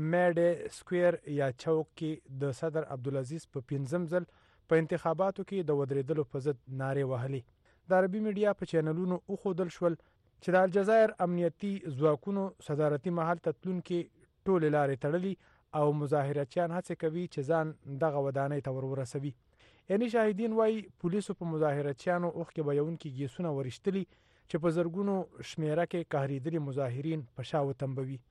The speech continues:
هر څه که عربي میډیا د صدر عبدالعزیز د ځای په اړه متضاد خبرونه ورکوي، خو داسې ویلی کیږي چې صدر عبدالعزیز ناروغه دی او د سویټزرلند په جنیوا ښار کې په یو هسپتال کې داخل دی.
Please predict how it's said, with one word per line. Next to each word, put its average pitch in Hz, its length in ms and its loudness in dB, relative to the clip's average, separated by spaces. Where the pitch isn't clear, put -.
هر 226 100 6
څه 233 140 -4
که 196 80 4
عربي 185 320 2
میډیا 185 400 4
د - 100 -6
صدر 180 260 0
عبدالعزیز 143 580 -2
د 139 160 0
ځای 170 160 4
په 165 220 -2
اړه 156 320 4
متضاد 156 420 0
خبرونه 170 400 0
ورکوي، 165 380 -2
خو 165 180 2
داسې 208 160 4
ویلی 175 340 4
کیږي 196 420 -4
چې 156 60 -10
صدر 175 300 0
عبدالعزیز 139 640 -4
ناروغه 170 480 2
دی 156 140 0
او 165 120 4
د 160 300 4
سویټزرلند 170 640 2
په 143 180 0
جنیوا 151 440 2
ښار 180 200 0
کې - 160 -8
په 139 100 -6
یو 131 120 -2
هسپتال 143 420 -2
کې 131 80 -8
داخل 135 340 -8
دی. 131 140 -12